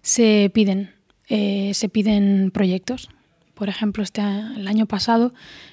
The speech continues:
yo pedí un proyecto con esta idea de hacer, de medir campos magnéticos en otras estrellas. Pues mandas el proyecto al ministerio razonando por qué lo quieres hacer, cómo,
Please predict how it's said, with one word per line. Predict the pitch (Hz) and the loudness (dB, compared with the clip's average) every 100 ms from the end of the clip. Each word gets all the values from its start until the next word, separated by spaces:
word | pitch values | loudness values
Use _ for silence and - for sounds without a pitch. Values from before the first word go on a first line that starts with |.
| - | 0
yo | 226 | 2
pedí | 214 220 | 4 4
un | 214 | 4
proyecto | 214 214 220 - | 4 4 4 2
con | 214 220 | 0 0
esta | 214 214 | 0 2
idea | 202 208 208 | 4 6 4
de | |
hacer, | 196 - 214 208 285 320 | 2 2 0 0 -4 -10
de | - 220 | -2 2
medir | 214 208 214 226 226 - - | 4 6 6 6 4 -8 -10
campos | - 214 220 | -4 2 4
magnéticos | 214 214 220 226 208 | 4 4 4 2 2
en | 208 | 2
otras | 214 220 | 2 0
estrellas. | 214 - 254 254 285 330 - _ - - - _ _ - - - | -4 0 4 4 4 -2 -16 _ -20 -20 -20 _ _ -20 -20 0
Pues | 220 202 190 190 - 269 | 4 4 2 0 -4 -4
mandas | 214 214 214 | -2 2 2
el | 208 | 2
proyecto | 196 202 214 285 269 | 2 2 2 4 4
al | 247 | 6
ministerio | 240 233 - 277 277 | 6 2 2 4 6
razonando | 240 208 214 196 240 240 | 4 2 2 4 6 4
por | 226 214 | 2 -2
qué | 220 | -2
lo | 214 | 0
quieres | 208 202 | 0 -2
hacer, | 202 190 247 254 254 254 247 - | -2 -2 2 4 6 4 2 -2
cómo, | 240 254 262 240 254 254 254 | 2 6 6 6 6 4 2